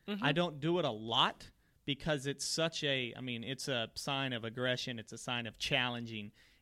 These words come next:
Speaker 2: It's a, uh, when you see a big buck do it, it's like, "Woo, he is mad."
Speaker 1: He, he's, he was
Speaker 2: And,
Speaker 1: real mad.
Speaker 2: and it's gonna take a big boy to come in and, and challenge him.
Speaker 1: Yes.
Speaker 2: And so snort wheezing, <laughs> I,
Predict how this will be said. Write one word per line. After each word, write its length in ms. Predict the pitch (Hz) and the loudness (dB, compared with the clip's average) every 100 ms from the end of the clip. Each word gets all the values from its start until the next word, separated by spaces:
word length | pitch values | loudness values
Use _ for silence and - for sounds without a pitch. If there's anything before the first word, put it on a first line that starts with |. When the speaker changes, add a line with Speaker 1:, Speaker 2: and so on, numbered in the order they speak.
| - | -10
Speaker 2:
It's 260 | 123 - | -8 -4
a, 260 | 127 117 113 | -2 0 0
uh, 220 | 104 101 - _ _ - | -2 -4 -8 _ _ -10
when 120 | 123 | -6
you 60 | |
see 240 | 113 - 156 | -4 0 2
a 40 | |
big 360 | 120 143 131 139 | 2 -2 -2 -2
buck 220 | 123 - - | -2 -2 -4
do 220 | 127 113 | -4 -2
it, 100 | 107 | -6
it's 200 | - - | -8 -8
like, 200 | 220 214 - - | -6 -6 -8 0
"Woo, 460 | 269 381 453 440 | 10 12 12 12
he 200 | 339 160 | 12 8
is 160 | 143 - | 2 0
mad." 560 | 113 120 127 113 98 - - | -2 0 0 -4 -8 -14 -10
Speaker 1:
He, 160 | 160 156 | -8 -6
he's, 420 | 160 160 147 - - | -6 -6 -8 -12 -6
he 140 | 165 | -2
was 100 | 139 | 0
Speaker 2:
And, 120 | 131 | 0
Speaker 1:
real 120 | 143 131 | -2 -6
mad. 260 | 120 131 139 | -10 -12 -4
Speaker 2:
and 340 | 135 131 127 - | 0 0 -4 -4
it's 320 | 160 165 - | -2 -2 -4
gonna 200 | 185 160 | -2 0
take 180 | 165 143 | 0 0
a 80 | 135 | 2
big 320 | 151 160 135 | 2 2 2
boy 300 | 151 160 139 | 4 4 4
to 40 | |
come 260 | 127 147 139 | 0 -4 -2
in 140 | 131 | -2
and, 180 | 127 117 - | -4 -6 -10
and 160 | 131 123 | -8 -8
challenge 520 | - 143 135 113 - | -2 -2 -2 -4 -8
him. 260 | 113 110 113 | -10 -12 -10
Speaker 1:
Yes. 280 | 143 131 - - - - - | -8 -8 -10 -20 -20 -20 -8
Speaker 2:
And 200 | 127 131 | -6 -4
so 380 | 127 151 139 123 117 | -2 0 0 0 -4
snort 420 | - 170 202 190 | -4 0 0 2
wheezing, 520 | 190 185 170 180 170 - | 0 -2 -4 -6 -6 -8
<laughs> 120 | 143 | 0
I, 380 | 208 180 - 165 | 2 2 2 0